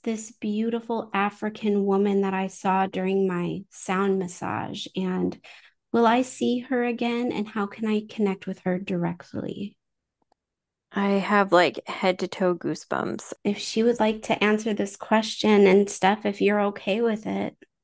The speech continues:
Speaker 2: Your true home, where you study, where you learn, she's stepping forward with that. And she's, she's wanting to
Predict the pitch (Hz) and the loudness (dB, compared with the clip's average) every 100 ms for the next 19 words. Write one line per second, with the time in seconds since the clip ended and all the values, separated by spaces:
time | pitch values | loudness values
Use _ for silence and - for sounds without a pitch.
0 | _ 220 220 214 - 208 208 202 190 170 | _ 8 8 6 4 8 8 6 6 8
1 | 175 190 233 247 - 196 190 185 180 - | 6 4 0 -2 -2 2 2 0 -4 0
2 | 185 185 196 180 180 175 170 175 175 190 | 2 4 4 4 4 2 2 0 0 0
3 | 214 226 - _ _ - - 196 190 - | 0 -2 -6 _ _ -18 -8 -6 -6 0
4 | 190 185 190 - 175 170 165 175 - 170 | 0 2 0 2 4 6 4 2 2 0
5 | - _ - 175 175 165 156 92 - - | -2 _ -4 0 4 4 4 0 -4 -16
6 | - _ _ _ _ _ - 190 190 - | -18 _ _ _ _ _ 0 2 2 4
7 | 180 180 175 175 - - _ _ - - | 8 8 8 4 -8 -18 _ _ -8 2
8 | 190 185 180 180 196 202 196 - 190 185 | 4 6 6 6 6 2 -2 0 2 4
9 | 190 202 | 4 2